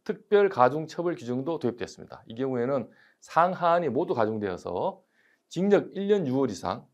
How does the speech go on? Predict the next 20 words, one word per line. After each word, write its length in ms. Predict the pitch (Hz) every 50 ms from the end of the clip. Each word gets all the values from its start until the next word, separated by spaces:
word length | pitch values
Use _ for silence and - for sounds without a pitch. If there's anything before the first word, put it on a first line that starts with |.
| _
사십오 500 | _ - - - 120 131 127 131 113 113
년 160 | 123 131 127 113
이하의 320 | 104 101 104 107 123 135
유기징역에 640 | 107 95 101 95 104 101 98 95 98 127 147 151 147 - _ _ _ _ _ _
선고될 420 | - - 123 110 107 101 101 104
수 80 | 107 202
있습니다. 420 | - - - 87 85 - - _ _
정말 360 | _ - 95 98 117 135 135
무시무시한 500 | 117 98 - - 127 120 113 135 156 156
법률입니다. 560 | 120 104 98 92 85 - - - - - - _ _ _ _ _ _ _ _ _ _ _ _ _
누번 280 | - 110 127 147 170 175
가중에 300 | 151 143 143 147 151 139
대해서는 400 | 123 117 110 110 139 147 156 147
추후에 280 | - - 156 151 156 135
다시 220 | 123 120 - 127
말씀드리기에 640 | 107 107 110 - 131 110 104 107 110 107 117 120 123 120 _ _ _ _
기회가 300 | - 123 123 120 117 123
있을 180 | 110 - - 107
것이라고 360 | - 107 - 113 117 127 131
생각합니다. 500 | 123 104 98 90 85 62 57 - -